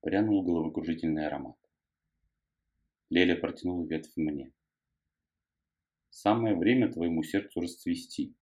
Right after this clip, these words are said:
чтобы, глядя на него, расцветали сердца всех вокруг». Я взял подаренную мне цветущую ветвь, вдохнул аромат цветов вишни, и всё закружилось перед моими глазами.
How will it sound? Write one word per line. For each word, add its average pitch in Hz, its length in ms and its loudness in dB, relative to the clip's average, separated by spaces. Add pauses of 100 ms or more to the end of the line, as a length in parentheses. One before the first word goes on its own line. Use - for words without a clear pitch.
чтобы, 80 320 -2
глядя 82 240 4
на 82 80 2
него, 82 240 0
расцветали 80 520 -4
сердца - 380 -6
всех - 280 -8
вокруг». - 360 -8 (1300)
Я 78 140 -2
взял 85 280 4
подаренную 101 540 4
мне 85 160 0
цветущую 85 600 -4
ветвь, 69 220 -8 (1120)
вдохнул 85 400 0
аромат 82 340 2
цветов 78 340 -8
вишни, 90 460 -6 (1200)
и - 80 -4
всё - 200 -2
закружилось 90 600 2
перед 76 220 -4
моими 69 300 -2
глазами. 65 480 -6